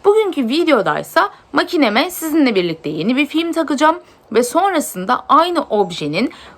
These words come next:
farklı diyafram değerlerinin de fotoğrafını çekip alan derinliğinin nasıl değiştiğini uygulamalı olarak paylaşacağım. Bugünkü uygulamalı çekim için benim tercihim Leica oldu. Bunun sebebi de şu an Leica'nın üzerinde takılı olan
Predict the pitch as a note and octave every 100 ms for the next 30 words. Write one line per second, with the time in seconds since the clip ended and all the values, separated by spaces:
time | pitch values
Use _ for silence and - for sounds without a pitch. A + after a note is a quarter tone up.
0 | - A#3 B3+ F#4+ D#4 C#4+ C4 C#4 B3+ G#3+
1 | G#3+ G#3+ G#3+ A3+ A#3 G#3 F#3 F#3+ F3+ G#3
2 | G#3 - D4+ - A#3 - E4+ - - -
3 | - B3+ E4 D#4 C4+ B3 A#3 C4 F4+ D4
4 | D#4+ - B3 F#3 F3+ - - G#3+ F#4+ -
5 | E4 E4+ C#4+ A#3 F#3+ E3+ F3+ D#4 F4+ -
6 | F#3 D3 - - - - F#4 A#4+ A#4 F#4
7 | C#4 C#4+ D4 D#4+ E4+ F4 F4+ D4 D4 F4+
8 | C#4+ - C#4+ - A3 B3+ F#4+ F4+ C4 G3+
9 | G3 F4 F#4 C4+ C4 C4 G#3+ - E3 C3+
10 | C3+ F3 F4+ - - - B3+ G#4+ G#4 -
11 | F4 D4 D#4+ B3 B3 F4+ - F4+ E4 D#4
12 | D#4+ D#4+ D#4 C#4 A#3 A#3+ C4+ C#4+ C#4+ C4+
13 | - A#3+ B3 G#3+ F3